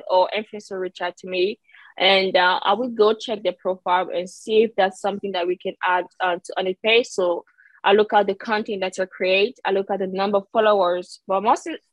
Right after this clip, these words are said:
most importantly, I look at the,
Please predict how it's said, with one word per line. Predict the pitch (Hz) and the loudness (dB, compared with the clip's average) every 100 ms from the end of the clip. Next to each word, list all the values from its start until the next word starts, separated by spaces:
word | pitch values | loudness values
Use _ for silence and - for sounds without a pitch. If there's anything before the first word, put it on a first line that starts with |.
| - | -4
most | 226 254 277 262 | 0 0 0 -2
importantly, | 254 233 233 220 - 208 196 | 0 0 0 -2 -4 -6 -4
I | - | -2
look | 196 196 - | 0 0 -2
at | 190 180 - | -2 -2 -2
the, | 180 175 170 | 0 2 0